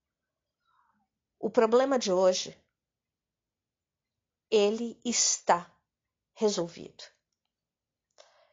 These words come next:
O problema de hoje pode durar uma noite, mas a solução tá no dia de amanhã, com todas as oportunidades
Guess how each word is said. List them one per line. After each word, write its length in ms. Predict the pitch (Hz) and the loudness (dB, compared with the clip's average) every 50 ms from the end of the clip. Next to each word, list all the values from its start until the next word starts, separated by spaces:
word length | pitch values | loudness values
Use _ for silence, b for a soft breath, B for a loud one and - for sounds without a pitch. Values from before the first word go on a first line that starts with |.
| b b b b b _ _ _ _ _ _ | b b b b b _ _ _ _ _ _
O 80 | - 208 | -12 -4
problema 440 | - 247 226 220 240 254 262 262 240 | 0 0 2 4 4 2 2 2 -2
de 120 | - 196 | 0 0
hoje 460 | 180 175 170 170 170 - - - - - _ _ _ _ _ _ _ _ _ _ _ _ _ _ _ _ _ _ _ _ _ _ _ _ _ _ _ _ _ _ _ _ _ _ _ | 2 2 2 2 0 -2 -8 -12 -14 -18 _ _ _ _ _ _ _ _ _ _ _ _ _ _ _ _ _ _ _ _ _ _ _ _ _ _ _ _ _ _ _ _ _ _ _
pode 280 | - 208 220 214 233 220 | 2 2 2 2 -2 -6
durar 560 | 208 220 202 196 190 202 220 240 214 156 - _ _ _ _ _ _ _ _ _ _ _ _ _ _ _ _ _ _ _ _ _ _ _ _ _ - | -2 0 2 4 4 4 4 2 0 -4 -8 _ _ _ _ _ _ _ _ _ _ _ _ _ _ _ _ _ _ _ _ _ _ _ _ _ -6
uma 180 | 233 233 220 | -2 -2 -2
noite, 480 | 226 196 156 143 - - - - - - _ _ _ _ _ _ _ _ _ _ _ _ _ _ _ _ _ _ _ 185 | 0 -2 -2 -4 -4 -8 -10 -12 -12 -14 _ _ _ _ _ _ _ _ _ _ _ _ _ _ _ _ _ _ _ -2
mas 220 | 196 208 202 226 | 0 0 0 0
a 60 | 233 | -2
solução 600 | - - - 269 247 214 - - - 240 240 247 | -2 0 0 0 0 0 -2 -2 0 0 -2 0
tá 140 | 240 247 226 | 0 0 0
no 120 | 233 220 | 0 -2
dia 220 | 202 202 208 208 202 | -2 0 -2 -2 0
de 80 | 208 | 0
amanhã, 420 | 202 202 196 190 185 160 143 - - b b b b b b b _ | -2 -2 -2 -4 -4 -4 -6 -6 -8 b b b b b b b _
com 160 | - 226 226 | -4 -2 -2
todas 600 | - - - _ - 339 320 - 269 254 - 220 | -2 -4 -10 _ 0 0 2 4 2 2 2 0
as 160 | 214 208 202 | -2 -4 -4
oportunidades 920 | 202 196 - 202 196 - - 196 175 160 147 139 143 147 156 - - - | -6 -6 -6 -10 -12 -10 -10 -8 -8 -6 -4 -2 -2 -4 -4 -8 -12 -18